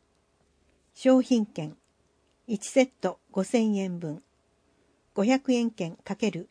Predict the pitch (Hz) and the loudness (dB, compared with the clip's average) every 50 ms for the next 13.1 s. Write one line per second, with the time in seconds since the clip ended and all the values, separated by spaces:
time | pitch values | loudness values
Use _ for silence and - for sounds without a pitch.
0 | - - - 220 214 214 185 165 156 156 151 147 156 - - _ _ _ _ _ | -12 -4 0 0 2 2 0 -2 -6 -8 -10 -12 -12 -14 -14 _ _ _ _ _
1 | _ _ _ _ 208 208 247 262 262 - - 220 214 208 196 190 185 185 190 180 | _ _ _ _ 0 2 4 4 2 2 -2 -2 0 -2 -2 -4 -4 -4 -4 -6
2 | 156 156 180 170 170 160 156 147 143 139 - _ _ _ _ _ _ _ _ _ | -4 -6 -6 -6 -6 -6 -8 -8 -8 -10 -14 _ _ _ _ _ _ _ _ _
3 | _ _ _ _ _ _ _ _ _ _ _ - 254 247 240 240 226 226 - - | _ _ _ _ _ _ _ _ _ _ _ 0 0 2 2 2 0 0 -4 -8
4 | 160 - 147 - _ _ - - 196 - 285 262 262 - 214 190 185 180 170 165 | -10 -10 -12 -14 _ _ -6 -6 -2 0 0 0 0 -2 -6 -6 -6 -6 -6 -8
5 | - - _ - - 208 202 202 196 190 185 180 - - 170 165 165 165 151 135 | -12 -14 _ -6 -2 0 0 0 0 -2 -4 -6 -8 -8 -8 -8 -8 -8 -10 -12
6 | - _ _ _ _ _ _ _ _ _ _ _ _ _ _ _ _ _ _ _ | -14 _ _ _ _ _ _ _ _ _ _ _ _ _ _ _ _ _ _ _
7 | _ _ _ _ _ _ _ _ _ _ _ _ _ _ _ _ _ _ _ _ | _ _ _ _ _ _ _ _ _ _ _ _ _ _ _ _ _ _ _ _
8 | - - - 262 262 240 233 262 240 220 - - 175 165 - - - - 214 220 | -6 0 2 4 4 4 4 2 2 0 -2 -6 -8 -8 -10 -12 -6 -2 0 0
9 | 226 214 214 190 190 190 - - - - 175 143 135 - _ _ _ _ _ _ | 0 0 0 -2 -4 -4 -8 -12 -12 -8 -8 -8 -8 -10 _ _ _ _ _ _
10 | _ _ _ _ _ _ _ _ _ _ _ _ _ _ _ _ - 262 262 247 | _ _ _ _ _ _ _ _ _ _ _ _ _ _ _ _ 0 2 2 2
11 | 240 220 - 196 165 180 170 - - 196 202 202 - - 170 180 175 - - _ | 2 0 -4 -6 -6 -6 -4 -2 -2 -2 -4 -4 -4 -6 -6 -6 -8 -8 -12 _
12 | _ _ _ _ _ _ _ - 240 240 233 202 185 175 185 185 196 196 185 175 | _ _ _ _ _ _ _ 2 4 4 4 2 0 -2 -2 0 0 0 0 -2
13 | 170 - | -6 -10